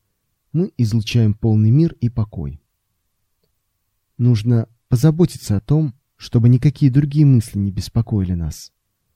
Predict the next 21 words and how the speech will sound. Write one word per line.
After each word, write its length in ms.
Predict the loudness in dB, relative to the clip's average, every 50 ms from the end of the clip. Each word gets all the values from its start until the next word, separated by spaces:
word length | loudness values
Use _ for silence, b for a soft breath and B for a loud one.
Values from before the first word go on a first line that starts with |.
| _ _ _ _ _ _ _ _ _ _ _ _ _
Нужно 460 | 0 2 2 2 0 0 -2 -2 -2 -6 _ _ _
посвящать 560 | -6 -6 -4 -2 -4 -4 -2 -2 -2 0 0
этому 280 | -2 -4 -2 -2 -2 -2
упражнению 680 | -4 -2 -2 -2 0 0 -2 -2 -2 -2 -2 -4 -6 -6 _
пять-десять 800 | 0 0 0 0 -4 -10 -14 -2 -2 0 0 0 -4 -8 -4 -2
минут 300 | 0 0 0 0 0 0
ежедневно. 720 | 0 0 0 0 -2 -2 -2 -4 -4 -6 -8 -10 -12 -16 _ _ _ _ _ _ _ _ _ _ _ _ _ _ _ _ _ _ _ _ _ _ _ _ _
Это 200 | -4 -4 -4 -4
особенно 600 | -4 -2 -4 -4 0 0 0 0 2 0 0 0
полезно 440 | 0 0 0 0 0 0 -2 -4 -6
и 220 | -4 -2 0 2 2
необходимо 720 | 2 0 0 -2 -2 -4 -4 -2 0 0 0 0 0 -2
для 220 | -2 0 2 2 2
западного 540 | 2 2 -2 -2 _ -4 -2 0 0 0 -2
человека, 520 | -2 -2 -2 0 0 0 -2 -2 -6 -10
который 380 | -12 -10 -8 -8 -6 -6 -4 -4
ведёт 340 | -4 -6 -4 -6 -6 -8 -10 _ _ _
чрезмерно 640 | _ 0 2 2 4 4 4 4 4 4 2 -2 -6
активный 580 | -8 -8 -10 -10 -4 -2 0 0 0 0 -2 -2 -2
образ 320 | -4 -4 -2 -2 -4 -4
жизни. 460 | -6 -8 -10 -10 -10 -12 -16 -18 -20